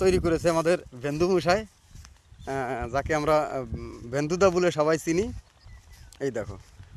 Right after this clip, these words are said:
কলা গাছের চেহারাটা কেমন হয়েছে দেখো বন্ধুরা, হুম, একদম সবুজে ঘেরা একদম, হুম, খুব সুন্দর লাগছে কিন্তু কলা গাছগুলো।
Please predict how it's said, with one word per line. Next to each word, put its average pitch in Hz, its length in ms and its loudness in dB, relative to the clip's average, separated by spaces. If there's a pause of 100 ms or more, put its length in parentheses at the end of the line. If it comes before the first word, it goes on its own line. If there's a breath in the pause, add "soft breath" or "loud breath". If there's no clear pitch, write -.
(140)
কলা 147 240 4
গাছের 156 280 0
চেহারাটা 170 360 6
কেমন 151 240 2
হয়েছে 131 240 -4
দেখো 104 220 -6
বন্ধুরা, 95 280 -10 (1120)
হুম, - 160 -6 (600)
একদম 143 320 2 (580)
সবুজে 156 360 2 (100)
ঘেরা 135 180 4 (100)
একদম, 110 260 -6 (800)
হুম, 156 200 -12 (1400)
খুব 165 100 -2 (100)
সুন্দর 151 300 2
লাগছে 165 200 4
কিন্তু 160 280 0
কলা 143 160 6
গাছগুলো। 139 380 2